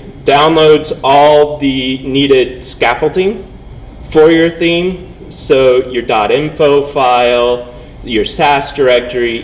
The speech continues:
image directory, which you define, um, and, uh, then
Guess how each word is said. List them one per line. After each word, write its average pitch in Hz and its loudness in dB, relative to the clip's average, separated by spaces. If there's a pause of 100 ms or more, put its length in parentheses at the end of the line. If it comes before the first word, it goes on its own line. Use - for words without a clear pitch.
image 147 0
directory, 110 -4
which 110 -4
you 143 -10
define, 117 -4 (560)
um, 120 2 (880)
and, 127 0 (100)
uh, 123 0
then 147 0